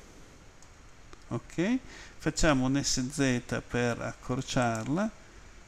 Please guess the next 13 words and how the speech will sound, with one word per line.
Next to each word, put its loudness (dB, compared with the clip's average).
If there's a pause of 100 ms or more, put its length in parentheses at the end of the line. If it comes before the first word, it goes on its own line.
(120)
e -2
poi 4
la 6 (520)
portiamo 2
in 4
giù, 4 (4000)
ecco, -6
e -4
l'idea 2
è 0
quella 0
di -2
farla 0